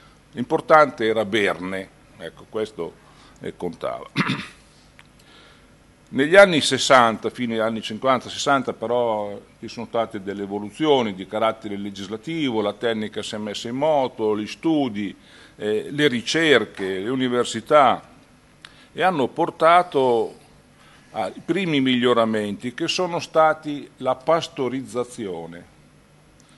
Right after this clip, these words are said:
perché il vino Lambrusco, se era fermentato naturalmente in bottiglia,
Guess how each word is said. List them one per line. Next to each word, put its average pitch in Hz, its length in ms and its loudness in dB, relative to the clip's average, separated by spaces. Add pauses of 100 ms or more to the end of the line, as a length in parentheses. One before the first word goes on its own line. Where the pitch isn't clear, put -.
(300)
perché 123 260 -8
il 147 60 -6
vino 170 240 -2
Lambrusco, 131 800 0 (800)
se 147 220 -2
era 165 200 2
fermentato 131 720 2
naturalmente 117 760 -4
in 117 100 -6
bottiglia, 107 720 -8